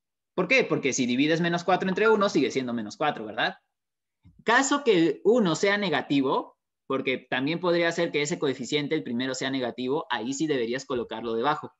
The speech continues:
¿Por qué razón? Porque el negativo va a afectar la respuesta. En el caso del positivo no pasa nada, porque toda, todo número entre uno sigue siendo el mismo número.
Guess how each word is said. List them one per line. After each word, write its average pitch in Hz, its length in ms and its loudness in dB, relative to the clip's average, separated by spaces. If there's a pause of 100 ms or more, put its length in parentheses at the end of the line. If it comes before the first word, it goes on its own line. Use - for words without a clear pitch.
(100)
¿Por - 140 -14
qué 135 140 -2
razón? 175 380 0 (180)
Porque 131 220 0
el 131 60 0
negativo 143 560 2
va 120 100 0
a 117 40 0
afectar 117 360 -2
la 117 120 0
respuesta. 107 580 -2 (300)
En 156 140 2
el 170 80 0
caso 277 200 4
del 294 120 6
positivo 247 460 4
no 240 120 2
pasa 233 260 2
nada, 175 360 2
porque 139 440 0
toda, 208 480 2
todo 214 240 2
número 214 340 0
entre 160 260 2
uno 185 280 2
sigue 139 220 -2
siendo 143 240 -4
el 143 80 -6
mismo 117 280 -6
número. 135 400 -4